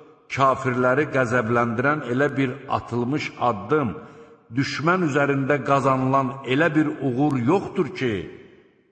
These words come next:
bunların müqabilində onlara yaxşı bir əməl yazılmasın. Həqiqətən Allah yaxşı iş görənlərin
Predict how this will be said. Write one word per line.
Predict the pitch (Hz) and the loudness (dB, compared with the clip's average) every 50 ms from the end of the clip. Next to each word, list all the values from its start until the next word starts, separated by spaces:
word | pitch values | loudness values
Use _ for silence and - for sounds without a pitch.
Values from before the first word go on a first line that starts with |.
| _ _ - | _ _ -8
bunların | 95 92 90 87 87 85 95 98 | -6 -4 -2 -2 0 0 0 0
müqabilində | 101 95 92 85 92 92 87 82 73 85 82 82 78 80 78 95 98 - - | 0 0 -2 0 0 0 0 0 0 -2 -4 -4 -6 -4 -4 -4 -4 -4 -4
onlara | 98 90 85 80 78 80 80 87 92 104 - - - - - - - | -4 -4 -4 -4 -4 -4 -2 -2 -2 -2 -4 -8 -14 -20 -20 -18 -10
yaxşı | - 90 85 - - - - - 110 92 | -8 -6 -6 -6 -8 -10 -8 -8 -6 -4
bir | 98 95 90 95 - | -4 -4 -4 -6 -10
əməl | - 87 85 78 87 98 98 92 87 | -10 -8 -4 -2 0 0 0 0 -2
yazılmasın. | 82 80 76 82 120 156 160 139 92 - - - - - - - - _ _ _ _ _ _ _ _ | -4 -6 -6 -4 -4 -4 -2 -4 -6 -6 -10 -16 -20 -20 -20 -20 -20 _ _ _ _ _ _ _ _
Həqiqətən | - 80 71 - 101 139 160 131 110 92 82 - 87 82 76 69 67 67 - - - | -16 -14 -8 -4 -4 -4 -2 -2 -4 -6 -6 -4 -6 -6 -6 -6 -10 -14 -16 -16 -10
Allah | - 80 78 76 71 71 73 80 92 110 117 - - - - - - - - - - - - _ _ - | -8 -8 -6 -6 -8 -8 -4 0 2 2 2 0 -2 -8 -14 -16 -18 -20 -20 -20 -20 -20 -20 _ _ -14
yaxşı | 76 82 90 87 - - - - - 147 - - | -8 -6 -6 -6 -6 -8 -10 -10 -10 -10 -10 -10
iş | - 98 - - - - | -8 -8 -8 -8 -8 -6
görənlərin | 87 85 78 82 78 76 76 73 76 73 71 78 87 95 95 95 | -6 -6 -4 -6 -6 -8 -8 -10 -12 -12 -10 -6 -6 -4 -6 -6